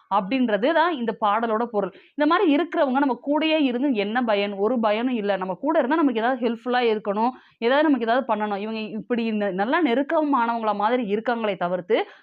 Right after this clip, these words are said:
வேற எந்த ஹெல்ப்புமோ எந்த ஒரு பயனுமே இவங்களால இல்ல அப்படின்றதா இந்த பாடலுக்கான அர்த்தம். ஓகேவா? நெக்ஸ்ட்,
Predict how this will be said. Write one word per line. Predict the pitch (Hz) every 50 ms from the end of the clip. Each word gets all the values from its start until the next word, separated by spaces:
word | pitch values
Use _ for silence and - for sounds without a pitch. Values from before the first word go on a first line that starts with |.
| _ -
வேற | 240 254
எந்த | 262 247 226 233 262 359 359
ஹெல்ப்புமோ | 277 294 240 262 254 262 269 247 240 247 262 254
எந்த | 226 208 220 247 302 311
ஒரு | 277 233 214
பயனுமே | 196 196 185 190 214 233 240 240 254 269
இவங்களால | 254 220 202 196 190 190 214 220 202
இல்ல | 190 180 196 202 202 202 202 208 202 175 - - - _ _ - 190
அப்படின்றதா | 196 180 214 208 190 185 175 240 330
இந்த | 359 285 196 -
பாடலுக்கான | 202 190 196 196 202 185 180 - 185 175 175
அர்த்தம். | 214 - - 165 - - 170 151 127 _ _ _ _ _ _ _ _ _ _ _ _ _ _ _ _ _ - 202
ஓகேவா? | 190 180 - 208 208 240 247 196 - - - - - _ - 220
நெக்ஸ்ட், | 214 - - - - 240 262 320